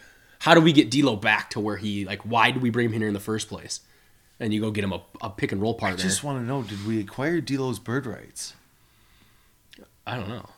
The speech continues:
Speaker 2: 'Cause I wanna know if we can go over the
Speaker 1: Right,
Speaker 2: cap
Speaker 1: right.
Speaker 2: to extend him.
Speaker 1: I don't know. We're not a, we're not a Wolves podcast, you know?
Speaker 2: Yeah,
Speaker 1: We're a
Speaker 2: where,
Speaker 1: Vikings podcast.
Speaker 2: where's Dane
Speaker 1: I,
Speaker 2: Moore?
Speaker 1: I haven't, I haven't studied the, the fucking crazy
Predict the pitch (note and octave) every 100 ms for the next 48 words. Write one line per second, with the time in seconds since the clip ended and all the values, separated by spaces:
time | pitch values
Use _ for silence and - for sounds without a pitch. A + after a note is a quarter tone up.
0 | - - - B2+ F3+ D#3 C3 D#3 C3 G2
1 | A#2 G#2 A#2+ A2 A2 G2 B2+ A#2+ A#2 A2
2 | G#2 G#2+ A#2+ A2 B2+ A2 A2 G#2+ G2 -
3 | C3+ D#3+ F#2+ - - - _ _ _ _
4 | _ _ _ _ _ _ - _ _ _
5 | _ _ _ _ - F2+ D#2 B2 - _
6 | _ _ _ _ G#2+ G2+ E2 F#2+ C3 F#2
7 | F#2 F#2+ - C#3 - - - - - G#2
8 | F#2 - - D#3+ A#2 A#2 D#3+ A3 - -
9 | E3 D#3 - C#3 A3+ A3 F3+ D3 C3+ A#3+
10 | B3 C3 F#3 G3+ F#3+ E3+ - F3 G3+ F3+
11 | D#3 - F3+ F3 D3+ B2+ B2 G2+ G#2 G2+
12 | D#3 - A2+ G#2+ C#3 C#3 C3+ A2